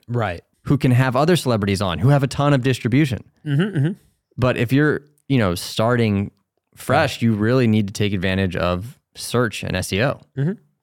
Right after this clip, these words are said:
Speaker 1: So number one is consistent output is your number one part of the business model. Can you get out content consistently? Number two, do you have an audience? Can you find an audience?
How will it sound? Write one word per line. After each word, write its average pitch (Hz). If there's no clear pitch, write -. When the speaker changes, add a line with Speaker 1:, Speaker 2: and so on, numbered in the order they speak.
Speaker 1:
So 139
number 180
one 110
is 123
consistent 139
output 117
is 117
your 123
number 123
one 120
part 123
of 117
the 117
business 123
model. 135
Can 123
you 107
get 110
out 110
content 113
consistently? 131
Number 127
two, 165
do 113
you 117
have 110
an 113
audience? 185
Can 120
you 104
find 139
an 147
audience? 165